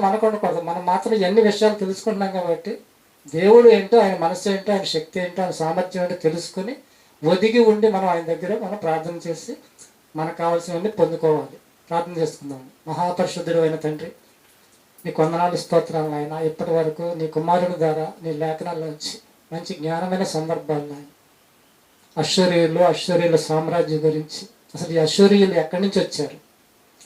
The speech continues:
అబ్రహాం సంతానం నుండి వచ్చారని మేము నేర్చుకున్నాం తండ్రి. అటువంటి వాళ్ళని నాయన నువ్వు తండ్రి మరి వాడుకున్న విధానాన్ని వాళ్ళు తెలుసుకోలేక గర్వించారు నాయన. గర్వించి నీ కోపానికి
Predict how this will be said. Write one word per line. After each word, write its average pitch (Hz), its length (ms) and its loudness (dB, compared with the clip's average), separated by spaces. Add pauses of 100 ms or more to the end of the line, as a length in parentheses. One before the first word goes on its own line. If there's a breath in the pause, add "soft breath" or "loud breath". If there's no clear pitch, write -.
(120)
అబ్రహాం 185 340 2 (120)
సంతానం 170 420 -4
నుండి 170 180 0
వచ్చారని 160 420 -2
మేము 156 140 -2
నేర్చుకున్నాం 151 560 -6
తండ్రి. 151 240 -10 (1160)
అటువంటి 175 380 0
వాళ్ళని 202 440 8
నాయన 170 320 -2
నువ్వు 156 240 -6
తండ్రి 151 300 -4 (1600)
మరి 180 180 0 (500)
వాడుకున్న 226 460 8
విధానాన్ని 208 480 4 (100)
వాళ్ళు 165 220 0 (300)
తెలుసుకోలేక 170 600 0 (120)
గర్వించారు 180 580 -2
నాయన. 147 200 -10 (160)
గర్వించి 220 520 0 (220)
నీ 185 100 -4 (140)
కోపానికి 202 600 2